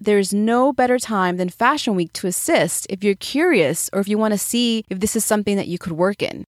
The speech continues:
as the short-term nature of the commitment really allows the students to participate without giving up too much of their time and while having immediate work experience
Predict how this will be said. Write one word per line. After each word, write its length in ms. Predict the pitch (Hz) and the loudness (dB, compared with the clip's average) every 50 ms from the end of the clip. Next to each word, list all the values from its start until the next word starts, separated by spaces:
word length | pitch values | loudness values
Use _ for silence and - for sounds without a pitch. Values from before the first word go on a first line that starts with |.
| - | 0
as 160 | - 226 233 | 2 2 2
the 100 | 220 240 | 2 2
short-term 640 | 240 - - 320 339 339 - - 285 262 233 214 208 | 0 2 2 0 0 -2 -2 -2 0 2 2 2 2
nature 420 | 202 208 220 262 254 - - 226 196 | 2 2 2 2 2 0 0 0 0
of 140 | - 185 | 0 -2
the 80 | 175 175 | -4 -4
commitment 540 | - - 185 180 170 - 165 170 165 156 - _ - | -6 -6 -4 -4 -4 -4 -4 -4 -4 -6 -8 _ -6
really 260 | 202 254 285 320 370 | -4 -2 0 2 2
allows 500 | 381 285 247 220 208 208 220 233 233 - | 2 2 2 2 4 4 4 2 2 0
the 60 | 214 | -4
students 400 | 202 - - 208 196 202 202 - - | -8 -6 -4 -2 -2 -2 -2 -4 -4
to 120 | - 214 | -8 -8
participate 800 | - 202 196 - - 381 392 - 285 233 - 190 175 170 - _ _ _ | -6 -8 -6 -2 -2 -2 0 -2 -2 -4 -2 -2 -2 -2 -4 _ _ _
without 320 | - 226 233 285 339 349 - | -4 0 2 2 2 2 2
giving 260 | 349 320 330 320 302 | 0 2 4 4 2
up 120 | 277 254 | 2 0
too 140 | - - 285 | -2 0 0
much 220 | 262 247 233 - 226 | 0 0 0 0 -2
of 100 | 202 185 | -2 -2
their 140 | 190 185 | -4 -6
time 580 | - - - 277 311 311 247 208 180 170 170 180 - _ _ - | -6 -6 -4 0 2 2 2 2 2 2 0 -2 -6 _ _ -2
and 340 | 294 349 392 359 277 233 214 | 0 2 4 4 4 4 4
while 140 | 208 202 202 | 2 2 2
having 320 | 202 208 202 190 196 202 | 2 2 0 0 0 -2
immediate 520 | 196 196 190 202 220 240 240 254 262 - - | 0 0 0 2 2 2 2 2 0 0 0
work 280 | - 208 214 208 - | 0 -2 -2 -2 -2
experience 720 | 202 - - - - 220 220 208 185 170 170 180 180 - - | -8 -8 -8 -6 -4 0 0 2 2 2 2 0 -2 -4 -8